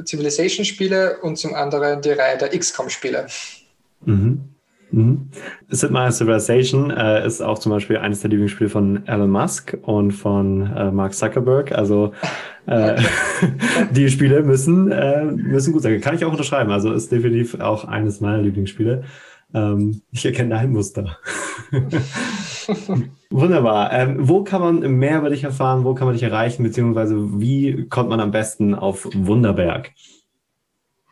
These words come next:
Speaker 1: Ähm, na gut, Wunderberg ist, äh, sehr einfach im Internet zu finden, äh, unter w w w wunderberg punkt e u. Ähm, und mich findet man am besten über LinkedIn,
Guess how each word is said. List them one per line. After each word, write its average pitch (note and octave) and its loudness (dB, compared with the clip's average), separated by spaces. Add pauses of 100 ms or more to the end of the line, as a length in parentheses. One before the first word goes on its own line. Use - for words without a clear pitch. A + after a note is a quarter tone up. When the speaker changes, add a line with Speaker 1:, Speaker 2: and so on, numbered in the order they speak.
(560)
Speaker 1:
Ähm, E3 0 (100)
na E3 -4
gut, F#3 0
Wunderberg F3+ 0
ist, E3+ -4
äh, D#3+ 0
sehr - -2
einfach D#3 -6
im D3 -2
Internet F#3 0
zu E3 0
finden, E3+ 0 (680)
äh, D#3+ 8 (160)
unter D3 2
w - -
w C#3+ 2
w C#3+ 4
wunderberg D#3 4
punkt D3 -2
e - 0
u. A3+ 0 (340)
Ähm, D#3+ 4 (100)
und D#3+ 2 (120)
mich D#3+ -6
findet D#3 -4
man C#3+ 0
am C#3+ -4
besten - -6
über D3 0
LinkedIn, C#3 -4